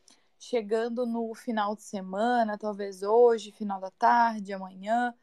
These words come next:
talvez os happy hour, o final, é, de expediente, algum encontro, é, a gente que vai pra terreiro, né? Sexta-feira é dia de gira. Então, eu fiquei pensando, talvez,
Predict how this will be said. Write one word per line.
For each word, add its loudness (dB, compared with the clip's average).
talvez 0
os -2
happy -6
hour, 4
o -16
final, -10
é, -4
de -10
expediente, -4
algum -2
encontro, 8
é, -2
a 6
gente -2
que -6
vai 6
pra 2
terreiro, 0
né? 0
Sexta-feira -6
é -4
dia -2
de -14
gira. -4
Então, -4
eu -4
fiquei -2
pensando, 0
talvez, 2